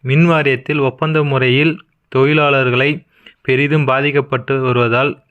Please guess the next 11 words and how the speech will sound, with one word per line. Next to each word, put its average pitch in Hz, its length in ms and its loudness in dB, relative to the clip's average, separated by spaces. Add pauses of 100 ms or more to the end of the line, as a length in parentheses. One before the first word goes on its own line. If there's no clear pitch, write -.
(380)
இவர்களை 127 480 -2
அடையாளம் 135 400 -2
கண்டு 123 340 -4
பணி 127 300 -4
நிரந்தரம் 127 480 -2
செய்ய 120 220 0
வேண்டும் 117 300 -4
எனவும் 110 420 -2 (580)
ஒரு 120 220 -2
கோரிக்கை 143 440 0
எழுந்துள்ளது. 127 580 0